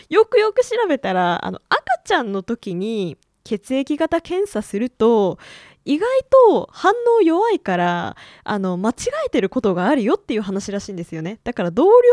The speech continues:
も、まあ、確認してないけど、おそらく赤ちゃんの時に血液型検査、生まれたてですぐ血液型検査して、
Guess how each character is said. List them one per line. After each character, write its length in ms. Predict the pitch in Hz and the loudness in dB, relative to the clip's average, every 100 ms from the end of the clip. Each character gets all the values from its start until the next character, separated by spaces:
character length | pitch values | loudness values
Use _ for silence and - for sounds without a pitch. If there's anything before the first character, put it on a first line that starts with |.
| 480 466 494 | 4 4 4
も、 60 | |
ま 60 | 220 | 4
あ、 20 | |
確 220 | - 339 | -6 -4
認 220 | 392 466 - | -2 -2 -2
し 60 | |
て 120 | 453 | -2
な 120 | 453 427 | 0 0
い 60 | |
け 100 | 254 | 0
ど、 120 | 190 | -4
お 40 | 202 | -4
そ 160 | - | -2
ら 140 | 415 381 | -2 -2
く 520 | - - 440 427 226 - - - - | -8 2 6 6 4 -4 -20 -20 -4
赤 320 | 392 - 554 | -2 -2 -4
ち 120 | - | 0
ゃ 80 | 277 | 0
ん 100 | 220 | 2
の 80 | 202 | -2
時 280 | 220 - 226 | -2 -4 -4
に 120 | 330 | -2
血 300 | 277 - 240 | -2 -2 -2
液 200 | 240 233 | 0 -2
型 240 | 220 226 | 0 -2
検 240 | - 220 - | -4 -8 -6
査、 80 | |
生 60 | 208 | -4
ま 140 | 311 392 | -2 0
れ 100 | 415 | 0
た 160 | 415 | -2
て 160 | 415 403 | 0 2
で 120 | 466 | 2
す 140 | - | 0
ぐ 120 | 277 220 | -2 -2
血 280 | 202 - | -6 -2
液 220 | 254 262 302 | -2 0 -2
型 220 | 302 330 | -2 -2
検 260 | 359 359 | -2 -2
査 100 | 339 | -2
し 100 | 320 | -4
て、 320 | - 403 269 | 2 2 2